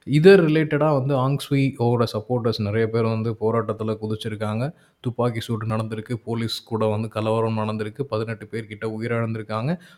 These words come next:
உலகமே வந்து இதை வந்து பார்க்குது, ஏன் வந்து இந்த அளவுக்கு வந்து ரொம்ப worst-ஆ போயிட்டு இருக்கீங்க அப்படின்ற மாதிரி கேட்டுட்டு இருக்காங்க. பிளஸ் ஹாங்காங்ல still சைனீஸ் கவர்மெண்ட் பாலிசிஸ்க்கு against-ஆ வந்து ஹாங்காங்களோட ஆக்டிவிட்டீஸ் வந்து சண்டை போட்டுட்டு இருக்காங்க. தாய்லாந்துல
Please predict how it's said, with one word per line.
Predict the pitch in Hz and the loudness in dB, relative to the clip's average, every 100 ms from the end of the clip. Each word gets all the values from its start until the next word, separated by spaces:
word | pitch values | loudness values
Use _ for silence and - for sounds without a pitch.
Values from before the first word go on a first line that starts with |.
| - | 2
உலகமே | 139 160 175 185 | 4 6 6 6
வந்து | 160 165 185 180 151 | 4 4 4 4 2
இதை | 139 | 2
வந்து | 131 131 127 | 2 0 -2
பார்க்குது, | 120 131 - 131 180 180 | 0 0 0 0 0 0
ஏன் | 120 127 139 127 | 0 2 2 2
வந்து | 117 123 | 0 0
இந்த | 120 113 | 0 0
அளவுக்கு | 117 123 123 | 0 -2 -2
வந்து | 110 113 117 107 104 | -4 -2 -2 -2 -4
ரொம்ப | 113 110 113 | -2 0 0
worst-ஆ | 113 - 135 | -2 2 2
போயிட்டு | 120 123 113 | 2 -2 -2
இருக்கீங்க | 110 120 113 | -4 -2 -2
அப்படின்ற | 107 113 113 104 | -4 -6 -6 -6
மாதிரி | 104 110 107 | -8 -8 -10
கேட்டுட்டு | 110 110 101 | -10 -10 -12
இருக்காங்க. | 101 101 101 127 _ _ - _ _ | -8 -8 -8 -12 _ _ -20 _ _
பிளஸ் | 165 165 - - _ _ | 4 4 -2 -12 _ _
ஹாங்காங்ல | 139 147 143 131 131 147 | 2 2 2 2 2 0
still | 147 - 139 143 139 - - _ - | -4 -2 2 2 0 -10 -20 _ 0
சைனீஸ் | 135 135 127 | 2 2 2
கவர்மெண்ட் | 127 123 120 113 - | 2 4 2 -2 0
பாலிசிஸ்க்கு | 117 113 120 110 110 | 0 0 -2 -4 -2
against-ஆ | 107 110 113 - 117 | -2 0 -2 -2 0
வந்து | 110 110 107 | 0 0 0
ஹாங்காங்களோட | 110 110 113 110 107 101 | 0 0 0 0 0 -2
ஆக்டிவிட்டீஸ் | 101 117 104 104 | -2 -4 -4 -4
வந்து | 107 107 | -4 -4
சண்டை | 107 104 110 | -4 -4 -4
போட்டுட்டு | 113 104 101 | -4 -6 -8
இருக்காங்க. | 107 101 104 98 | -8 -8 -10 -8
தாய்லாந்துல | - 120 120 113 113 117 | -4 -2 0 -2 -4 -6